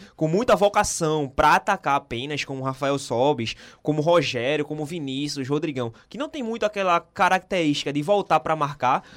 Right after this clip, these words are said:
um jogador como o Charles, um motorzinho, que tem um pulmão, o pulmão da equipe, vamos dizer assim,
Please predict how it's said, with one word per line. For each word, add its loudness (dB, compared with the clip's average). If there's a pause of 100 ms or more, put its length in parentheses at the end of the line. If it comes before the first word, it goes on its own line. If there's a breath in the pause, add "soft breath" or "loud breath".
(160 loud breath)
um -6
jogador -2
como -6
o -4
Charles, 0
um -2
motorzinho, -4
que -20
tem -4
um -6
pulmão, -2
o -8
pulmão -4
da 0
equipe, -6
vamos -6
dizer -2
assim, -6